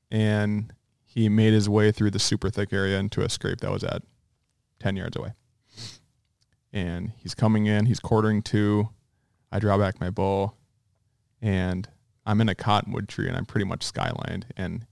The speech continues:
he comes right into that scrape quartering two, and I should have just shot him right there because it was barely quartering two.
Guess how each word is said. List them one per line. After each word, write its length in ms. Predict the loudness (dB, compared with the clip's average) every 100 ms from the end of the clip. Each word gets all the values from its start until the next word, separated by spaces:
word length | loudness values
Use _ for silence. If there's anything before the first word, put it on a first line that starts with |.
| _
he 160 | _ -8
comes 240 | -2 0
right 100 | 0
into 160 | -2 -2
that 100 | -4
scrape 240 | -2 -4 -2
quartering 280 | -4 -4
two, 240 | -4 -2 -2
and 140 | -2
I 40 | -2
should 180 | -4
have 100 | -6
just 100 | -8 -8
shot 200 | -8 -8
him 120 | -10
right 160 | -10
there 200 | -8 -8
because 200 | -6 -2
it 40 | 0
was 120 | 0
barely 360 | -2 -2 -2 -6
quartering 380 | -6 -6 -8 -10
two. 240 | -8 -8